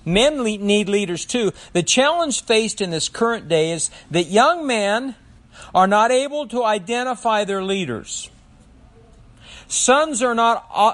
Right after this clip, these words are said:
able to identify their own fathers.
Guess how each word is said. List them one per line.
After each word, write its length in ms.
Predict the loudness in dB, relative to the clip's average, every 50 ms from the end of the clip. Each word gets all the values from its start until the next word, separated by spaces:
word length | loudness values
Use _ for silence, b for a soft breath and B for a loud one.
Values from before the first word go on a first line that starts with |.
| 2
able 300 | 0 -2 0 0 -2 -4
to 120 | -4 -2 0
identify 800 | 0 0 0 -2 -4 -4 -2 -2 -4 -4 -2 -2 0 0 0
their 220 | 0 -2 -4 -4 -2
own 220 | -2 -4 -4 -6
fathers. 840 | -4 0 2 2 4 2 0 -2 -6 -14 _ -20 -20 -20 -20 -20 -20